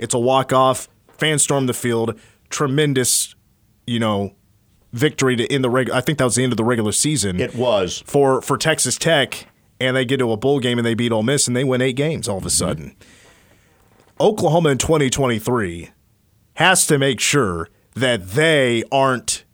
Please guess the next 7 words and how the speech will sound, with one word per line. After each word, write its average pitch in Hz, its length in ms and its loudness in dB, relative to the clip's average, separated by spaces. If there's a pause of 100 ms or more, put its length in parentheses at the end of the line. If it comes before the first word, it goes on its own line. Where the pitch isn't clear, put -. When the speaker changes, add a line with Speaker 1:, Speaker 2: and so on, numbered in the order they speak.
(500)
Speaker 1:
falling 131 440 2
behind. 101 640 -2 (880)
And 123 320 -2
they 175 220 4
have 135 320 2
to 104 100 -4
make 104 320 -2